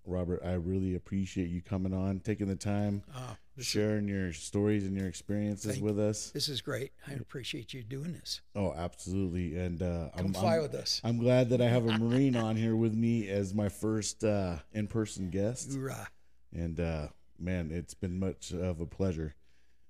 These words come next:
Speaker 1: But, uh, friends and family, thank you guys so much again for watching Every Day is a Saturday with your host, me, myself, and I, Brian Roof. If you guys, uh, could like, share the show, that would help a lot.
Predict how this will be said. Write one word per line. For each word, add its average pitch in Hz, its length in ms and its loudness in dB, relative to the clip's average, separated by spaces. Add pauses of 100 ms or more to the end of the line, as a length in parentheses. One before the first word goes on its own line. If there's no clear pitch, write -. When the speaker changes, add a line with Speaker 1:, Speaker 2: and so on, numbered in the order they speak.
(160)
Speaker 1:
But, 123 120 8
uh, 120 220 10
friends 135 340 4
and 113 80 -2
family, 123 300 4
thank 107 200 0
you 110 80 2
guys 107 280 4
so 113 160 2
much 110 300 0
again 104 340 -2
for 104 180 0
watching 104 480 2
Every 104 180 2
Day 104 80 2
is 98 80 0
a 95 60 -4
Saturday 98 480 2 (220)
with 101 140 0
your 104 140 4
host, 107 260 2
me, 104 120 2
myself, 101 440 0
and 98 120 -2
I, 101 260 0
Brian 98 500 0
Roof. 107 260 4 (480)
If 104 200 0
you 110 140 4
guys, 110 500 6
uh, 110 240 6
could 104 140 0
like, 113 280 4
share 117 520 4
the 104 220 2
show, 117 340 6
that 110 220 4
would 110 160 4
help 113 260 4
a 107 40 4
lot. 113 440 2